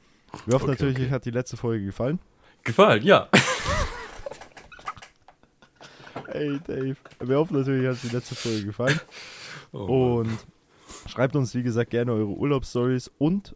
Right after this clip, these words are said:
Speaker 1: eure Lieblingssnacks oder Lieblingsessen, auf
Speaker 2: Oh ja.
Speaker 1: Instagram oder in den Spotify-Fragen-Tab.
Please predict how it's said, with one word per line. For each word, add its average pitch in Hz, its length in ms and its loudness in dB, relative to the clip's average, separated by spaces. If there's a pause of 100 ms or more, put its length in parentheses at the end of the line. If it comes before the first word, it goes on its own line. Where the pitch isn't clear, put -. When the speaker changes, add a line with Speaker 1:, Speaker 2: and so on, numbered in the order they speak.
Speaker 1:
eure 117 640 0
Lieblingssnacks 113 920 -4
oder 104 160 -4
Lieblingsessen, 113 840 -8 (400)
auf 98 240 -2 (120)
Speaker 2:
Oh - 60 -6
ja. 107 80 -2
Speaker 1:
Instagram 127 460 -2
oder 147 320 0
in 127 140 -2
den 113 160 -2
Spotify-Fragen-Tab. 110 1500 -4